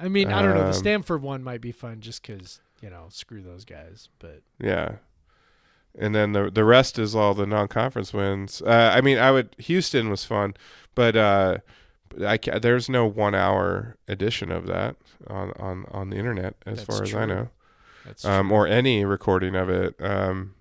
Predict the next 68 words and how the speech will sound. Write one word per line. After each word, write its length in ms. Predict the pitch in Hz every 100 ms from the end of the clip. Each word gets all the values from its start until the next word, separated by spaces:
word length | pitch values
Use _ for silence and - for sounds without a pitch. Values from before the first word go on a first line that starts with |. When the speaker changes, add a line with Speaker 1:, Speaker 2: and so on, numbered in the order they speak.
| _
Speaker 2:
may-, 140 | 113 113
maybe 240 | 127 127
we 140 | 120
could 260 | 113 101 -
do, 180 | 113 98
go 260 | - 104 98
on 220 | 98 82
E 100 | 98
S 140 | 98
P 160 | - 98
N. 160 | 95 98
They 80 |
might 200 | 101 98
have 160 | 98 98
it. 140 | 104 - _ _ _ _
Um, 240 | - 98 95
so 120 | -
we 80 | 104
could 100 | 104
do 120 | 104
a 60 | 98
three-hour 640 | - 113 120 110 98 98
watch 340 | 98 98 101 -
of 140 | 101
it. 160 | 110 123 -
Speaker 1:
I 40 | - -
feel 120 | 269
like 140 | 165 135
we 80 | 139
should 160 | 123
do 160 | 117 107
a, 220 | 90 85 -
do 160 | - 107
a 40 |
throwback 680 | - - 104 87 85 82 82
game. 400 | 90 85 82 92 _ _ _ -
I 60 | 165
don't 140 | 170
know. 100 | 151
Speaker 2:
Yeah, 160 | 120 104
Speaker 1:
Like, 80 | 101
Speaker 2:
we 60 |
Speaker 1:
the 40 | 131
Speaker 2:
gotta 140 | 123
do 60 | 277
Speaker 1:
throwback 240 | 285 233
games 280 | 185 190 151
are 100 | 151
hard 280 | 135 143 123
though, 160 | 120 117
'cause 460 | 143 131 117 - - - - - -
we 80 | 143
don't 140 | 156
have 140 | 151 107
Speaker 2:
'Cause 40 |
you 60 | 101
gotta 160 | 107
Speaker 1:
sixty, 140 | 98 -
Speaker 2:
find 240 | 101 104
Speaker 1:
yeah, 180 | 160 156
and 100 | 151
we 80 | 160
don't 100 | 175
have 100 | 151
sixty-minute 520 | - 151 151 139 127
versions 460 | 107 120 117 110 101
of 160 | 104 92
'em 220 | 92